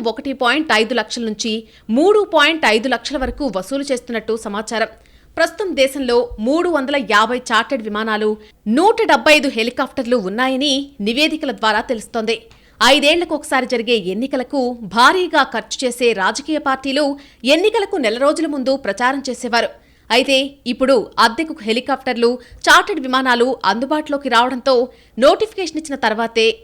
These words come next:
విస్తృత ప్రచారం మొదలుపెడుతున్నారు. ఎన్నికల కోసం పార్టీల ఖర్చులకు ఈసారి చార్టర్డ్ ఫ్లైట్ హెలికాప్టర్ అద్దె కూడా తోడైంది. ప్రచార బడ్జెట్ కూడా భారీగానే ఉంటుందని రాజకీయ విశ్లేషకులు చెబుతున్నారు. జమిలీ ఎన్నికలు జరిపితే ఖర్చు తగ్గుతుందనే వాదన తెరపైకొచ్చింది.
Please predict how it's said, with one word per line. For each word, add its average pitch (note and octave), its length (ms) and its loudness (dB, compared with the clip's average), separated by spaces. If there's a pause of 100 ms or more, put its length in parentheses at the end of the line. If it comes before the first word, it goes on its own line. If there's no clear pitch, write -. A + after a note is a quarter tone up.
విస్తృత C4+ 440 -8
ప్రచారం C4 400 -2
మొదలుపెడుతున్నారు. A3 640 -4 (460)
ఎన్నికల C4 340 4
కోసం A#3 360 -4
పార్టీల D4 520 2
ఖర్చులకు A#3+ 500 -6
ఈసారి A#3 560 -2 (320)
చార్టర్డ్ F4 320 4
ఫ్లైట్ C#4 340 0
హెలికాప్టర్ A#3 680 -2
అద్దె F#3 220 -4
కూడా B3+ 220 -2
తోడైంది. G#3+ 560 -4 (360)
ప్రచార C4 320 2
బడ్జెట్ G#3 360 -6
కూడా A3 300 2
భారీగానే C4+ 680 0
ఉంటుందని B3 640 -4 (120)
రాజకీయ D#4 480 2
విశ్లేషకులు A#3+ 640 -6
చెబుతున్నారు. A3 420 -4 (340)
జమిలీ D#4+ 320 4
ఎన్నికలు F4 300 0
జరిపితే D4+ 460 2
ఖర్చు D4 400 0
తగ్గుతుందనే C4+ 600 0
వాదన A3+ 440 4
తెరపైకొచ్చింది. A3+ 800 -4